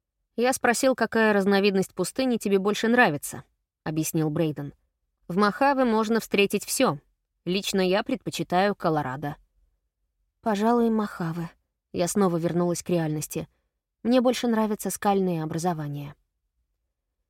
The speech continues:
В результате мы весь ужин обсуждали этот регион, и Брейден делался счастливее с каждой минутой. Я поняла, ему действительно нравилось общаться с человеком, способным держаться на его уровне.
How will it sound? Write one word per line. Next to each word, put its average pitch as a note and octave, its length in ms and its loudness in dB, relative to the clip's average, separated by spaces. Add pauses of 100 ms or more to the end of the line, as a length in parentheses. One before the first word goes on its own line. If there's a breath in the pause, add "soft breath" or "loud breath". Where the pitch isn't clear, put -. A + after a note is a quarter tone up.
(260)
В G3+ 80 -6
результате A#3+ 500 2
мы A#3 120 2
весь A3+ 260 0
ужин B3 300 0
обсуждали G#3 640 -2
этот G#3 300 -8
регион, F3+ 520 -2 (280)
и G#3 100 -2
Брейден B3 420 2
делался G#3+ 400 -2
счастливее F3+ 540 -4
с - 80 -12
каждой D#3 360 -4
минутой. D3+ 520 -8 (540)
Я G3+ 80 -2
поняла, B3 320 0
ему E3+ 220 -2
действительно F3 560 -2
нравилось D#3+ 420 -4
общаться - 380 -6
с D#3+ 80 -10
человеком, F3 560 -4 (340)
способным A3+ 520 -2
держаться G3 440 -2
на F#3 160 0
его F#3 220 -4
уровне. D#3+ 440 -8